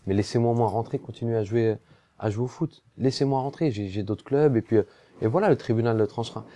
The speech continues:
Et, euh, et c'est, c'est ça qui est incroyable, c'est que du coup, on est bloqué. Et bon, moi, je mets un terme à ma carrière, enfin, je mets un terme. Peut-être que j'aurai la chance de retrouver quelque chose, parce que je vais me battre, je vais pas leur donner cette occasion de,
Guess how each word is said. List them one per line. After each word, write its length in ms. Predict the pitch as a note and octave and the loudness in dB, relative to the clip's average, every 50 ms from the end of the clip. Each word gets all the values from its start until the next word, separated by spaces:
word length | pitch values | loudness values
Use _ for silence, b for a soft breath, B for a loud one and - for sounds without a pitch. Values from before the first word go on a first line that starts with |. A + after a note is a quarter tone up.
| B B B B B B B B _ | B B B B B B B B _
Et, 140 | - A#2+ A#2+ | 4 6 8
euh, 420 | A#2 A#2 A2+ A2+ A2 A2 A2 G#2+ - | 8 8 8 6 6 4 4 2 2
et 80 | - A2+ | 0 -4
c'est, 200 | - - - A2 | -4 -2 -4 -4
c'est 140 | G#2 - A#2 | -2 -2 -4
ça 140 | A2+ - D#3+ | -2 -2 -4
qui 120 | D3+ - | 0 0
est 20 | A#2 | 0
incroyable, 400 | A2 - - A#2+ B2 C3 A#2+ - | 0 0 -2 0 0 0 0 -2
c'est 80 | - G#2 | -4 -6
que 60 | G2+ | -4
du 100 | G2 G#2+ | -4 -4
coup, 160 | - - D3 | -4 0 0
on 80 | C3+ A#2+ | 2 2
est 60 | A2+ | 2
bloqué. 420 | G#2+ G2 A#2 A#2+ A#2+ - D3+ C#3+ - _ _ _ _ _ | 2 2 2 0 2 0 -4 -4 -6 _ _ _ _ _
Et 300 | - - G2+ G#2 G#2 G2+ | -6 -2 0 2 2 2
bon, 260 | G2 G2 G#2 A2+ A2+ A2 | 2 2 4 4 4 4
moi, 160 | G2 G#2 G2+ | 2 0 0
je 80 | G2 | 0
mets 80 | A2 A2 | 0 0
un 60 | G#2+ | 0
terme 240 | G2+ - A2 A2 G#2+ | 0 0 -2 0 0
à 40 | G2+ | 0
ma 120 | G#2 G2+ | -2 -2
carrière, 440 | G2 - G2+ G#2+ A2+ A#2+ B2 B2 G#2+ | -2 -4 -2 0 2 4 4 4 2
enfin, 220 | G#2 F#2 - - - | 0 -2 -4 -8 -12
je 140 | - F#2 F#2+ | -8 -4 0
mets 60 | A2 | 0
un 100 | G#2+ G#2 | 0 0
terme. 240 | - - A#2 G#2 F#2+ b b b b b b b b b _ | 0 0 -2 -2 -2 b b b b b b b b b _
Peut-être 180 | - G#2+ - - | -8 -8 -8 0
que 320 | - A#2+ A2 G#2 G2+ F2+ | 2 2 2 4 0 -2
j'aurai 260 | G2+ G2 G2+ G#2 G#2 G#2 | -2 -2 -2 0 0 0
la 80 | G#2 | 0
chance 220 | G2 - A#2 A2 F#2 | 0 0 -2 0 0
de 60 | G2 | -2
retrouver 260 | - - - G2 G2+ | -6 -6 -6 -6 -4
quelque 180 | - A2 G2 - | -4 -4 -6 0
chose, 260 | - C3+ C#3 A#2+ A2 b b b b b _ _ | 4 4 4 4 2 b b b b b _ _
parce 120 | G2+ - | -8 -4
que 120 | - - G#2 | -2 -2 0
je 40 | F#2+ | 2
vais 80 | A2+ | 2
me 80 | A2+ A2 | 2 2
battre, 180 | A#2 B2+ A2+ G2 | 2 2 2 0
je 60 | G#2 | -2
vais 60 | F#2 | 0
pas 80 | - G#2+ | 2 2
leur 120 | G#2 G#2 | 2 4
donner 160 | G2 G#2+ G#2+ | 2 2 0
cette 140 | G2+ - - | 0 -2 -6
occasion 320 | G2+ - G#2+ G2 F#2+ G#2+ G#2 | -4 -2 0 0 0 0 -2
de, 180 | F#2+ F#2+ F#2+ | -2 -2 -4